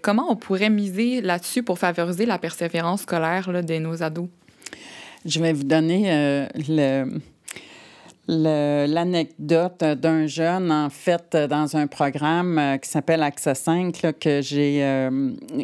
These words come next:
Speaker 2: contribué à monter puis à évaluer, euh, qui est en partenariat avec un organisme communautaire qui s'appelle la Maison Jeunesse. Donc, dans ce programme-là, pour,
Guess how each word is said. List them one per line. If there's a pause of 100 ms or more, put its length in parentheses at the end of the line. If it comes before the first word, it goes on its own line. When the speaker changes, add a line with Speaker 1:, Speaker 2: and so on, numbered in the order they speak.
Speaker 2:
contribué
à
monter
puis
à
évaluer,
euh,
qui
est
en
partenariat
avec
un
organisme
communautaire
qui
s'appelle
la
Maison
Jeunesse. (680)
Donc,
dans
ce
programme-là, (100)
pour,